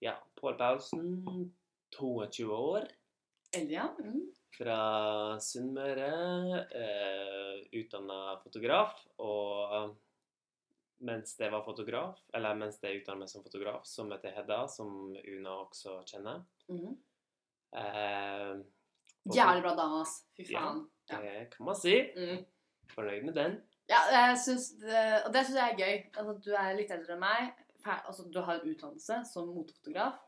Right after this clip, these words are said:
Speaker 1: Oi, nå ble jeg stresset når du sier det. Ja, men
Speaker 2: Ja,
Speaker 1: det,
Speaker 2: men altså,
Speaker 1: ja.
Speaker 2: det er relativt imponerende, vil jeg si. At du har rukket det, liksom, innen toogtyve år.
Speaker 1: Er det nå du går inn i rollen som min, eh,
Speaker 2: Støttekontakt?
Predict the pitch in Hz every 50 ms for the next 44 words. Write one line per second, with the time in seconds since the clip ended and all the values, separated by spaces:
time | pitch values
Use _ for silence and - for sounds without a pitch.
0 | - 107 - _ _ - - - - - - - 98 - - - - 120 120 127
1 | 120 113 110 110 - 113 110 117 123 - _ - 127 123 120 120 302 311 254 247
2 | 233 226 214 - 180 - - 185 180 196 160 160 156 156 143 147 175 185 - 311
3 | 285 294 285 185 - - - - 494 349 - - - - - 165 - - _ _
4 | _ _ _ _ _ _ _ _ _ _ - 190 185 208 202 196 196 196 - 185
5 | 160 - - 175 208 269 277 247 - 196 170 156 180 165 160 160 160 160 - -
6 | 170 160 151 147 - 156 151 151 147 147 143 - _ - 120 107 110 117 123 117
7 | 107 101 98 92 104 101 95 110 107 104 101 104 98 98 101 101 107 104 - 98
8 | 98 98 101 101 101 98 98 95 92 92 92 92 90 92 92 90 90 90 90 92
9 | - 98 95 95 - - - - - 214 202 185 180 180 226 269 - -